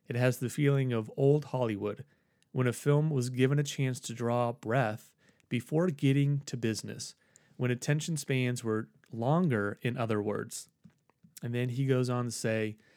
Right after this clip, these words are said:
"It feels like a horror movie version of a slow burn movies like The Great Escape.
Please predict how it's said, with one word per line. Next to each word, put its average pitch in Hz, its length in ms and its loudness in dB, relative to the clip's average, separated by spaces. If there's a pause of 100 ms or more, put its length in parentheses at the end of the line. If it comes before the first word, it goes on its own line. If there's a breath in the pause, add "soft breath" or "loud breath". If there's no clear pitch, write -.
(320 soft breath)
"It 135 180 2
feels 170 400 2
like 143 160 2
a 127 80 4
horror 151 360 4
movie 143 320 6
version 120 500 0
of 123 160 -2
a 117 60 -2
slow 131 360 2
burn 127 300 0
movies 110 380 -2
like 107 280 -4
The 117 80 -4
Great 110 240 0
Escape. - 420 -6